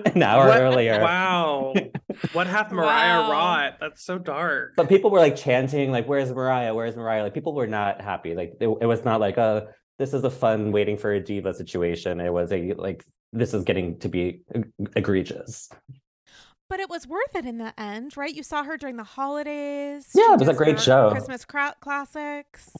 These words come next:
Speaker 1: Yeah, I mean, I, yeah, I would not put it on the same level as waiting for Luann. It was, there was more of a payoff at the end of it. No offense to, uh, the
Speaker 3: Oh my
Speaker 1: cabaret
Speaker 3: God, the
Speaker 1: star.
Speaker 3: Luann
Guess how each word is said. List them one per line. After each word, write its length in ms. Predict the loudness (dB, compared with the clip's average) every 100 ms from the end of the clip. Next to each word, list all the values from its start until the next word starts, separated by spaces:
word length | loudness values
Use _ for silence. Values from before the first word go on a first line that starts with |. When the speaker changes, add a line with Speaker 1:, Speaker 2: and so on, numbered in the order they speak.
| 0
Speaker 1:
Yeah, 180 | 4 6
I 40 |
mean, 160 | 4 6
I, 220 | 4 6
yeah, 160 | 6
I 20 | 6
would 160 | 6
not 200 | 4 4
put 120 | 2
it 80 | 2
on 160 | 2 0
the 80 | -2
same 220 | -2 0
level 320 | -2 -2 -2
as 280 | -2 -6 -10
waiting 320 | -6 -4 -6
for 180 | -6 -6
Luann. 580 | -4 -4 -6 -8 -10 -14 -6
It 60 |
was, 280 | -4 -4 -8 _
there 100 | 0
was 140 | 2 2
more 160 | 2 2
of 60 |
a 40 | 2
payoff 520 | 0 2 2 0 -2
at 120 | -2
the 100 | -4
end 140 | -4
of 140 | -8 -8
it. 180 | -10 -12 _ _ _ _ _ _ _ _ 0
No 160 | 4
offense 440 | 4 4 2 2 -4
to, 220 | 0 2
uh, 300 | 4 2 -2 _ _ _ _ _ _
the 120 | -4 -4
Speaker 3:
Oh 40 |
my 60 | 2
Speaker 1:
cabaret 580 | 2 4 2 2 0
Speaker 3:
God, 140 | -2 -4
the 200 | -8 0
Speaker 1:
star. 260 | 4 6
Speaker 3:
Luann 80 | 6